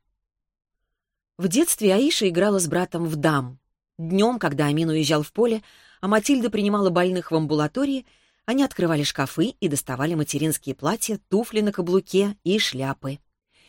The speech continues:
Иногда Селим залезал на белую тумбочку, служившую Матильде туалетным столиком, чтобы дотянуться до полки со шляпами.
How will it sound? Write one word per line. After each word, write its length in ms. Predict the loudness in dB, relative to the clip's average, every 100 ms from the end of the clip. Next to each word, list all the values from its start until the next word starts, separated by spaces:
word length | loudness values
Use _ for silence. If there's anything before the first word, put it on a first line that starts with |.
| _ _ 0
Иногда 340 | 2 4 2
Селим 320 | 4 2 2
залезал 440 | 2 2 2 0 0
на 120 | 2
белую 300 | 2 2 2
тумбочку, 580 | 0 0 0 -2 -6 -8 _ _
служившую 520 | -2 0 2 0 0
Матильде 640 | 0 0 -2 0 0 0 0
туалетным 440 | 0 0 0 -2
столиком, 500 | -2 0 0 -2 -10 -12 _ _
чтобы 280 | -4 0
дотянуться 580 | 0 0 -2 -2 -2 -2
до 160 | 0 -4
полки 400 | 0 -2 0 -4
со 140 | -4
шляпами. 540 | -4 -6 -8 -10 -14